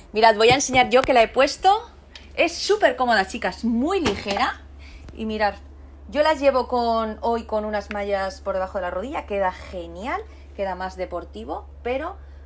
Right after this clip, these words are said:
os digo, incluso con un vestido, pantalón corto, lo que pongamos, es muy chula.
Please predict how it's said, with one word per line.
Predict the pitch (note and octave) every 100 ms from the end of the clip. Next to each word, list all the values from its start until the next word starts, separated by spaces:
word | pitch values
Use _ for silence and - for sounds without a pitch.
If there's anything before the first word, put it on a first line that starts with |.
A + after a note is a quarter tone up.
| - -
os | F3
digo, | F#3 F3 D#3 -
incluso | G3+ A3 G#3
con | G#3 A3+
un | B3+
vestido, | B3 B3 - G#3 F#3+ E3+
pantalón | F3+ E3+ F3+ A#3+ G#3+
corto, | A3 G#3+ F#3
lo | F3+
que | F#3
pongamos, | F#3 G3+ C4 E4+ - - - - - - - -
es | A3 B3 - -
muy | F#3 F#3 G#3 C4 C4 -
chula. | - G#3 F3 D#3+